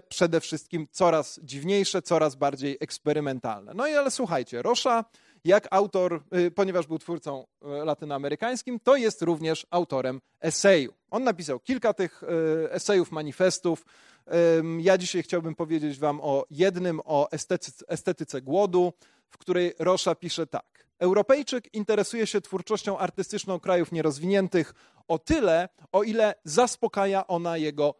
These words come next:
nostalgiczne pragnienie prymitywizmu. I to jest podejście, które jest bardzo ważne,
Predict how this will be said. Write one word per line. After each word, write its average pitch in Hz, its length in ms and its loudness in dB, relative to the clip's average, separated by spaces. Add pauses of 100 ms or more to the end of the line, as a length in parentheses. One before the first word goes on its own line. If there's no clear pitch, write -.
nostalgiczne 156 960 0 (120)
pragnienie 127 640 -4 (120)
prymitywizmu. 151 840 -4
I - 80 -20
to 285 100 4
jest 339 120 0
podejście, 226 400 2
które 202 220 -4
jest - 180 -4
bardzo 208 360 2
ważne, 165 460 0